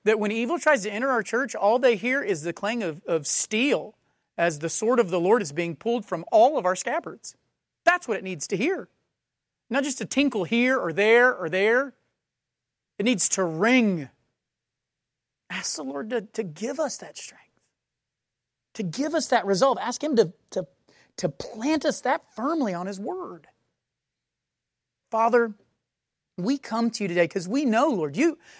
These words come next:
you have given us this. You're the one who, who, I mean, I can't,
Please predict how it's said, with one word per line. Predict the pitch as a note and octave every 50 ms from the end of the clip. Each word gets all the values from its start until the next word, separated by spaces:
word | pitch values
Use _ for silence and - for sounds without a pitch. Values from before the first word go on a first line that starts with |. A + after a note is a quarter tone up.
| -
you | _ G#3 C4+ D#4+
have | D4 D#4 G3 E3 D3
given | C#3+ F3+ A#3+ D4 D4+ C#4 A#3+ G3+
us | F3 D#3 C#3 -
this. | - D3+ C3+ D3 D3+ - - - - - - - - _ _ _ _ _ _ _ _ _ _ _ _ _ _ _ _ _ _ _ _ _ _ _ _ _ _ _ _ _ _ _
You're | G#3 A#3+ D4 E4+ E4
the | D#4+
one | C#4 C#4 C4+ A3+
who, | G#3+ A#3 G#3+ - A#3
who, | F#3+ A3 G3+ E3+ _ - - -
I | - B3+
mean, | B3+ C4+
I | C4 C4
can't, | B3+ - C#4+ C4